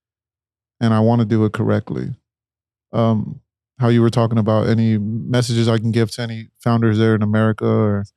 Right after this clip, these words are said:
anywhere around the world. I would say how we were saying, just make everyone great around you. You know, give a stage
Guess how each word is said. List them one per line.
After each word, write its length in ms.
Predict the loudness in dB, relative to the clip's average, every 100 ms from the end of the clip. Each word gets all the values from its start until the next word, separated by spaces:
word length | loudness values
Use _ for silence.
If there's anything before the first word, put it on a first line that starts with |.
| _ _ _ _ -2
anywhere 320 | 2 4 4
around 320 | 2 2 2 2
the 60 |
world. 380 | 2 2 2 -2 -8 -20 _ _ _ _ _ _ _ _ _ _ _ _ -2
I 80 | 2
would 180 | 2
say 520 | 2 2 2 4 2 0 -6 _ _ _ _ _ _ _ _ _ _ -18
how 160 | -2 2
we 120 | 4
were 100 | 2
saying, 520 | 2 2 4 2 -2 -6
just 220 | -4 0
make 160 | 0 2
everyone 340 | 2 4 2
great 220 | 2 2
around 360 | 4 2 2 0
you. 280 | -2 -4 -10 _ _ _ _ -4
You 100 | -2
know, 160 | -2
give 280 | -2 0 2
a 60 | 0
stage 720 | 0 0 2 2 0 -6